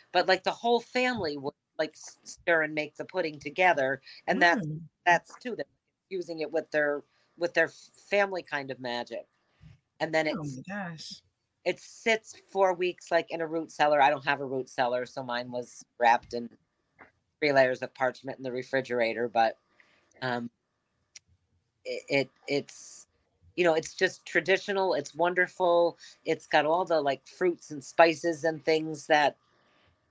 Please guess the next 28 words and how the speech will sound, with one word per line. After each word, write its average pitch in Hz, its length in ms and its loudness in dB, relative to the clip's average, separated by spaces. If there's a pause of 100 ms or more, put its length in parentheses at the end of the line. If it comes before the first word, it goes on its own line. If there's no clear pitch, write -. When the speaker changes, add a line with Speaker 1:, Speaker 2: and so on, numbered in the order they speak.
(120)
Speaker 1:
um, 139 440 -4 (760)
you 160 120 -4
know, 151 140 2
are 143 100 6
known 147 300 -4
for 151 160 -8
the 139 100 -6
season, 143 520 -6
and, 131 320 -8
and 113 300 -10 (160)
I 123 80 0
just - 280 -10
love - 180 -8
it. - 80 -12 (1040)
But 113 240 6 (340)
Speaker 2:
Oh, 123 160 -8 (340)
no. 185 380 2
<clears throat> - 40 -18 (580)
Now 240 120 8
the 233 100 10
log, 226 480 12
the, 202 160 0
the 214 140 0
Yule 262 320 6
log 185 340 10
seems 208 380 -2
to 202 160 0
have 185 320 0